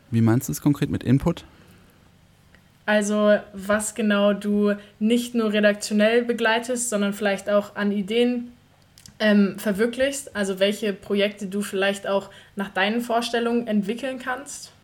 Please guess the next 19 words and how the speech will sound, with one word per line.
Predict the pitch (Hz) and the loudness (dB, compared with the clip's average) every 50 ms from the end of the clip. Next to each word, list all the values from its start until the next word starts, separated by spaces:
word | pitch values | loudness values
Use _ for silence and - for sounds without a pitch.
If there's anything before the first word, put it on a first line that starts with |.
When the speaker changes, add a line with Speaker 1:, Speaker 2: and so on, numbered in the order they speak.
| _ _ _ - | _ _ _ 0
Speaker 1:
Das | - 135 - - | 2 2 2 2
geht | - 156 165 175 - - - _ _ _ | 2 4 4 2 0 -4 -12 _ _ _
in | - 143 143 143 139 135 - - _ _ _ | 6 8 8 8 8 6 2 -6 _ _ _
beiden | - 120 127 143 151 143 139 120 | 2 4 4 4 4 4 4 4
Bereichen, | - 110 101 98 92 110 - - 123 - | 2 0 2 2 2 2 0 -2 -2 -2
die | 117 107 | -2 -4
ich | 95 - | -2 0
mache, | 117 104 104 - - - | 0 0 0 0 -2 -2
eigentlich | - 107 110 110 107 - | -2 0 0 0 0 0
ganz | - 104 98 - - | 0 -2 -2 -2 -2
gut. | - 110 101 - | -4 -4 -2 -2
Also | - 95 107 | 0 0 0
ich | 110 - | 0 2
bin | 135 123 - | 0 0 2
A, | - 117 131 147 | 4 4 6 6
in | 151 143 | 6 4
dem | 131 117 | 4 2
Tagesaktuellen | - - 127 139 151 175 - - 156 - - 160 156 156 160 160 160 | 2 2 0 2 2 0 -2 -4 -6 -4 -2 0 4 4 4 4 4
drin. | 151 151 160 180 202 | 2 2 0 0 0